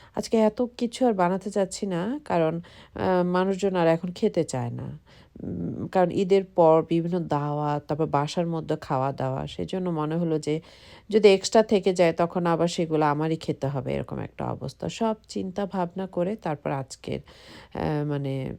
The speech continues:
রেসিপিগুলো, মেনুগুলো ঠিক করেছি যে কী কী করলে ভালো হয়। তো আমি আর আমার হাজব্যান্ড এখন,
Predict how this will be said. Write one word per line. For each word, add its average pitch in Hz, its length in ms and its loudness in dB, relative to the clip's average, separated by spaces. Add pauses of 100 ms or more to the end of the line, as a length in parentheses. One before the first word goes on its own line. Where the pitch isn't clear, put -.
(300)
রেসিপিগুলো, 165 840 2
মেনুগুলো 156 580 0
ঠিক 190 200 -6
করেছি 127 320 -2
যে 139 100 -6
কী - 220 -8
কী 180 220 -8 (100)
করলে 160 320 2
ভালো 151 360 0
হয়। 131 240 -8 (1200)
তো 170 100 4
আমি 165 460 2 (400)
আর 170 120 4
আমার 170 200 4
হাজব্যান্ড 156 480 0
এখন, 151 420 -2